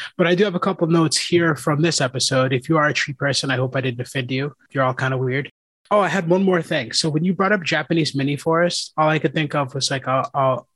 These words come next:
a lot, like, a parking lot size of, like, bonsai trees. Would that count as, like, a mini forest?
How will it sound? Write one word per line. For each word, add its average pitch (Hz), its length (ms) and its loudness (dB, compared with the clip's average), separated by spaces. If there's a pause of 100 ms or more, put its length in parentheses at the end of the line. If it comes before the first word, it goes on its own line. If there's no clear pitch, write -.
(280)
a 120 80 -2
lot, 127 440 0
like, 127 120 -10
a - 40 -16
parking 143 380 -4
lot 131 280 -4
size 123 380 -2
of, 127 160 -8
like, 117 140 -6 (220)
bonsai 139 640 -2
trees. 175 540 -4
Would 135 120 -6
that 143 200 -4
count 147 400 -4
as, 139 120 -8
like, 139 120 -6
a 139 60 -10
mini 143 220 -6
forest? 143 520 -10